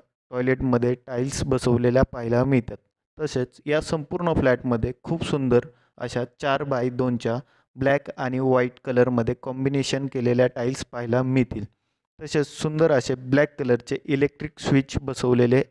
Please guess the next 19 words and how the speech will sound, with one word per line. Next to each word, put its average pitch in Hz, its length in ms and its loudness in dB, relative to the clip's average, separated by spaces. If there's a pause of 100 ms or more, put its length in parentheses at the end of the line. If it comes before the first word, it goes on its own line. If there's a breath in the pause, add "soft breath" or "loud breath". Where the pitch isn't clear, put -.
आहेत. 127 240 -4 (640)
तर 175 100 -8
मित्रांनो, 120 600 -2 (500)
हा 170 100 -2
video 135 320 2
कसा 147 340 -2
वाटला 120 360 2
कमेंटमध्ये 131 840 -4
नक्की 139 360 -2
कळवा 117 280 2 (180)
आणि 139 220 -2
तुम्ही 151 340 -4
जर 135 160 4
आमच्या 123 300 -2
चॅनलवर 120 460 4
नवीन 151 300 2
असाल 120 340 -2
तर 123 60 0
चॅनलला 120 640 -2